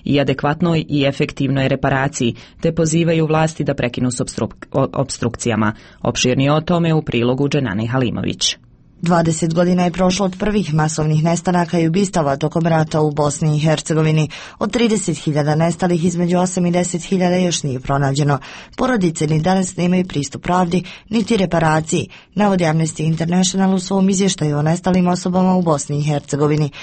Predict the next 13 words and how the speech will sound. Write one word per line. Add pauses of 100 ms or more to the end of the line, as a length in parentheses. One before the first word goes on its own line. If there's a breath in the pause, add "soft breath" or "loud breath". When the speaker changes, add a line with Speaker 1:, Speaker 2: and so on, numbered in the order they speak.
(260 loud breath)
Speaker 2:
Amnesty
je
kritikovao
i
bosansko-hercegovačke
vlasti
koje
nisu
implementirale
zakon
o
nestalim
osobama,